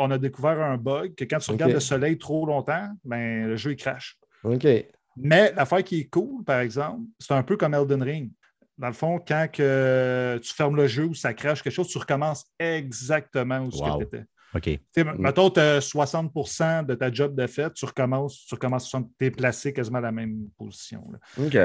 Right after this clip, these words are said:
Speaker 1: sais. Ah, sérieusement, je suis surpris d'aimer ça, puis, euh, je pense que je vais faire la campagne au complet.
Speaker 2: Moi,
Speaker 1: Ouais.
Speaker 2: ce qui me surprend, c'est qu'on ait fait autant de temps que ça sur le podcast avec ce jeu-là, mais que veux-tu ?
Speaker 3: Et
Speaker 2: Euh,
Speaker 3: tu me l'as
Speaker 2: qui suis-je
Speaker 3: vendu pour
Speaker 2: pour
Speaker 3: le vrai, tu me l'as
Speaker 2: juger ?
Speaker 3: vendu.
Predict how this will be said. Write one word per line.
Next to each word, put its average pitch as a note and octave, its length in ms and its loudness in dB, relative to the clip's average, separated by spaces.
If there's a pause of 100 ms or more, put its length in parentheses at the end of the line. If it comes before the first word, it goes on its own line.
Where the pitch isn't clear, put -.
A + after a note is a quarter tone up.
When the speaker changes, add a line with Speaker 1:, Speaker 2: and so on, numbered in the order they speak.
Speaker 1:
sais. A2+ 340 -8 (340)
Ah, C#3 100 4
sérieusement, D#3 500 4 (480)
je C3+ 240 -4
suis D3 160 -2
surpris - 560 0
d'aimer D#3 300 0
ça, G3 300 -4 (340)
puis, A2+ 320 -2
euh, A2 220 -2
je - 100 -8
pense A3 160 0
que G#3+ 60 0
je D3+ 60 0
vais - 40 -4
faire C#3 120 -2
la A#2+ 100 0
campagne B2 420 -4
au A2+ 60 -6
complet. F#2+ 360 -12 (380)
Speaker 2:
Moi, G#2+ 180 0
Speaker 1:
Ouais. D3 80 6
Speaker 2:
ce C#3+ 100 -6
qui C3 80 2
me A#2+ 40 4
surprend, A#2+ 360 0
c'est C3 120 -2
qu'on G2 160 0
ait F2+ 100 0
fait - 300 -2
autant G#2 300 2
de F#2+ 40 -6
temps F#2+ 240 0
que F2 60 -10
ça A2 120 0
sur G2 120 -4
le D2+ 60 -8
podcast F#2 420 -2
avec E2+ 200 -6
ce - 200 -6
jeu-là, F2 400 -4
mais G2 220 -2
que A#2 80 -2
veux-tu ? B2+ 680 0
Speaker 3:
Et A#2 40 0
Speaker 2:
Euh, A#2 80 4
Speaker 3:
tu - 140 0
me F#2+ 60 8
l'as G2+ 80 6
Speaker 2:
qui - 20 6
suis-je - 0 -
Speaker 3:
vendu G2+ 280 6
pour C3 60 2
Speaker 2:
pour - 100 6
Speaker 3:
le - 60 10
vrai, - 140 8
tu B2 100 4
me A2+ 60 4
l'as - 60 8
Speaker 2:
juger ? B2+ 140 12
Speaker 3:
vendu. F#2+ 340 6